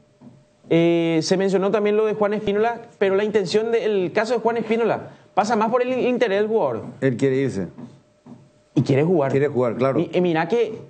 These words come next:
Speaker 1: Juan Espínola ha perdido la posibilidad y me atrevería a decir que él no está en la lista de la Copa América.
Speaker 2: Y no está, porque
Speaker 1: Y no está,
Speaker 2: dejó
Speaker 1: no
Speaker 2: de
Speaker 1: ha jugado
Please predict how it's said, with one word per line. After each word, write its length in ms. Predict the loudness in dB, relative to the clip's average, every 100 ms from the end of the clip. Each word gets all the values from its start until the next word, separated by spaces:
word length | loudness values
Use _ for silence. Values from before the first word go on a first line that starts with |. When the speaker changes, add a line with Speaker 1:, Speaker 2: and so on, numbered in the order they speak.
| -8
Speaker 1:
Juan 140 | -2 0
Espínola 360 | 2 0 0
ha 100 | 0
perdido 200 | 0 0
la 100 | 0
posibilidad 460 | 0 0 0 2 0
y 120 | 0
me 80 | 0
atrevería 380 | 0 0 2 0
a 40 |
decir 180 | 0 0
que 100 | 0
él 60 | 0
no 60 |
está 140 | 0 0
en 60 |
la 40 | 0
lista 240 | -2 0
de 60 | 0
la 320 | 0 0 -2
Copa 140 | -2 -2
América. 340 | 0 -2 -2 -10 -20 _ _
Speaker 2:
Y 140 | -2 0
no 100 | -2
está, 240 | -4 -4
porque 220 | 0 2
Speaker 1:
Y 40 | 2
no 80 | 2
está, 160 | 0
Speaker 2:
dejó 100 | 0
Speaker 1:
no 60 | 0
Speaker 2:
de 60 |
Speaker 1:
ha 40 | 0
jugado 180 | 0